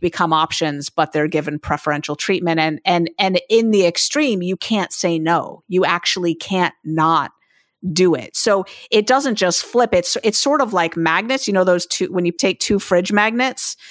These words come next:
and when you're in the, the brain protected state, it's almost as if the magnets are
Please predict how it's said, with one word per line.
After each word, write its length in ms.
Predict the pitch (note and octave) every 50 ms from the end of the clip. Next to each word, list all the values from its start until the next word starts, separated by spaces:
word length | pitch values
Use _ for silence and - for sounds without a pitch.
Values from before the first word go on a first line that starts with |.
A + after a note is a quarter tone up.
| - - - - - - _ -
and 180 | - G3+ G3 F#3+
when 240 | G3 G3 G3 G3 G3
you're 160 | F#3+ F#3 F#3+
in 140 | F#3+ F#3 F#3
the, 160 | F3+ E3+ - -
the 140 | G#3 F#3
brain 340 | E3+ F3 F#3 F#3 F#3+ G3+ G3+
protected 600 | G3 - F3+ E3 - C4 - - - G#3+ F#3 E3+ -
state, 460 | - - - E3+ E3+ E3+ E3+ - - _ _ _ _ _ _ _ -
it's 240 | - G3 - - G#3
almost 360 | G#3 G#3 G#3 G3+ G3 - -
as 220 | F#3+ F#3 F#3 F#3+
if 340 | F#3 F3+ F3+ F3 - - - - _ _ -
the 100 | F3+ F3
magnets 480 | E3+ F3+ F3+ F#3 F#3+ F#3+ F3 E3+ - F#3
are 320 | F3 E3+ E3 E3 E3 -